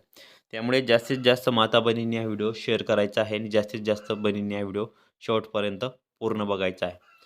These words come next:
जास्तीत जास्त बहिणींपर्यंत हा व्हिडिओ पोचवा. तुम्हाला म्हणजे लाडकी बहीण योजनेसंदर्भात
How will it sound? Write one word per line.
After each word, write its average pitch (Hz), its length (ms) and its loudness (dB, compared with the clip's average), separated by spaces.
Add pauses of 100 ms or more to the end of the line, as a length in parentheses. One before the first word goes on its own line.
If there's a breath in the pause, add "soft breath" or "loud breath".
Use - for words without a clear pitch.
(720 soft breath)
जास्तीत 117 280 -4
जास्त 131 260 4
बहिणींपर्यंत 120 580 0
हा 113 80 0
व्हिडिओ 107 220 2
पोचवा. 101 440 -2
तुम्हाला 110 260 -2
म्हणजे 110 320 -2
लाडकी 104 340 2
बहीण 120 260 2
योजनेसंदर्भात 107 1040 0